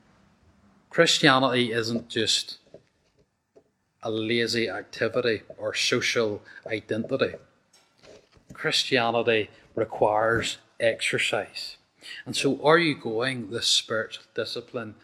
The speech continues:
of, uh, trying to produce, to exercise, to produce godly living? Because what is the alternative? Ungodliness. And that might help you determine whether you're in this exercise.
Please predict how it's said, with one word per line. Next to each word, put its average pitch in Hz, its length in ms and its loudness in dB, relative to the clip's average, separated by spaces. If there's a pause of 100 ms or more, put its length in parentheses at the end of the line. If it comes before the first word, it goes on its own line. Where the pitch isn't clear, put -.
(300)
of, 104 420 -2 (420)
uh, 101 320 -4 (580)
trying 127 360 0
to 120 140 -6
produce, 110 480 -2
to - 180 -8
exercise, 117 640 0
to - 140 -12
produce - 560 -4 (340)
godly 110 400 2
living? 101 400 -2 (720)
Because 117 400 -4
what 127 220 2
is 113 220 -4
the 110 100 -4
alternative? 104 680 -8 (1400)
Ungodliness. 107 920 -2
And 110 140 -6
that 127 180 -2
might 117 200 -2
help - 260 -4
you 101 120 -12
determine 104 600 -6
whether 104 300 0
you're 104 320 2
in 113 240 -2
this 113 240 -2
exercise. 110 800 -2